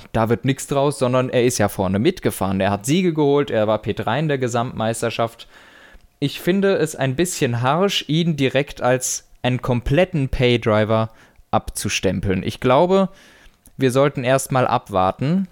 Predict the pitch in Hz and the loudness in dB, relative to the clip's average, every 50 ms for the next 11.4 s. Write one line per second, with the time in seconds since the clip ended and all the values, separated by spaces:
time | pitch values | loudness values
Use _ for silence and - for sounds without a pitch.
0 | _ _ - - - 120 127 - - - - 120 113 117 117 117 120 117 - _ | _ _ -18 -4 -2 0 0 0 -2 -2 0 0 0 0 0 -2 -4 -4 -8 _
1 | - 120 110 - - 139 135 - - 123 120 - - 120 113 110 113 127 127 113 | -4 -2 -2 -2 -2 -2 -4 -2 -2 -4 -4 -2 -2 -2 0 2 2 2 0 0
2 | 101 117 120 - 117 113 - - 117 104 - - - - 98 98 107 95 98 98 | 0 0 0 0 -2 -6 -2 -2 -2 -2 -2 -6 -6 -2 0 0 0 0 0 0
3 | 110 127 131 123 110 110 127 147 156 135 127 117 110 - - 120 131 143 - 131 | 0 2 2 0 2 4 2 2 4 2 2 0 0 2 2 2 2 2 0 -2
4 | 120 - - 139 147 143 - 110 - - - - - 170 175 147 107 98 123 165 | -2 0 0 0 0 2 0 0 -2 -2 -6 -2 0 2 2 4 4 2 2 0
5 | - - _ _ _ _ _ _ _ - - - - _ - - - 110 117 139 | -2 -8 _ _ _ _ _ _ _ -20 -20 -20 -20 _ -20 -2 2 2 2 4
6 | 160 160 - 160 151 151 139 143 135 135 131 127 - 131 117 110 123 123 - - | 2 0 0 0 0 2 2 0 2 2 0 0 0 0 0 2 0 0 0 -2
7 | 120 113 113 113 151 170 - 147 127 - 117 104 98 95 - 101 95 101 110 127 | 0 0 2 0 0 0 -2 -4 -2 2 2 2 2 2 2 2 2 2 2 0
8 | 123 117 110 104 104 107 139 170 190 147 123 127 131 - - 120 123 120 - 131 | 0 2 0 0 2 2 2 2 2 2 0 0 -2 0 0 0 0 0 0 -2
9 | 120 117 117 113 98 98 90 - - 92 90 92 92 90 85 101 123 123 - - | 0 0 0 2 0 0 -2 0 0 0 0 2 2 2 2 2 0 -2 -4 -8
10 | - - 113 110 110 110 - - 120 110 110 110 117 - - - 92 - - - | -4 -2 0 2 2 2 0 0 -2 0 0 -2 -2 -6 -6 -6 -6 -6 -4 -4
11 | - 90 - - - 76 - 117 | -6 -4 -4 -6 -8 -8 -8 -12